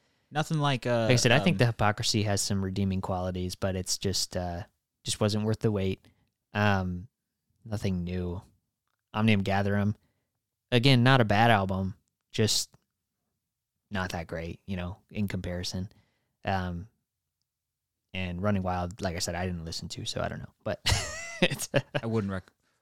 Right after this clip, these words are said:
Speaker 1: I wouldn't recommend it.
Speaker 2: <laughs> Ugh.
Speaker 1: Um,
Speaker 2: But yeah, well,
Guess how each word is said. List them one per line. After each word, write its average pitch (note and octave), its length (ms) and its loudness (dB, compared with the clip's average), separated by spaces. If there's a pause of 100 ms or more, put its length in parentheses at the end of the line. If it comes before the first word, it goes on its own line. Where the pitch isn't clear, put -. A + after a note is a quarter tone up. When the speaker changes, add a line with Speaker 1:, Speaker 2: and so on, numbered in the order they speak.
(140)
Speaker 1:
I G2+ 60 -8
wouldn't F#2 220 -4
recommend F2 320 -10
it. - 140 -12 (140)
Speaker 2:
<laughs> - 200 0 (2250)
Ugh. A#2+ 220 4
Speaker 1:
Um, F2+ 340 -8 (120)
Speaker 2:
But G#2 100 0
yeah, C3+ 200 6 (360)
well, B2 140 8